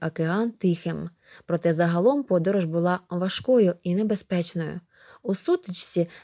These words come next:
з місцевими мешканцями Маріанських островів Магелан загинув. У тисяча п'ятсот двадцять другому році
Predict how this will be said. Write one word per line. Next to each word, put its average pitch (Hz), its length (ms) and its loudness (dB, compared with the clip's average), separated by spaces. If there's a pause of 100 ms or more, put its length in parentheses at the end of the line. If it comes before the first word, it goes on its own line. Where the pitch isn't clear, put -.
з 202 40 -4
місцевими 165 600 -2
мешканцями 170 800 -2 (600)
Маріанських 208 760 0
островів 175 600 -2
Магелан 185 540 0 (100)
загинув. 185 680 -2 (460)
У 170 60 -4
тисяча 247 420 -4
п'ятсот 196 580 -2
двадцять 185 560 -2
другому 185 440 0
році 190 400 0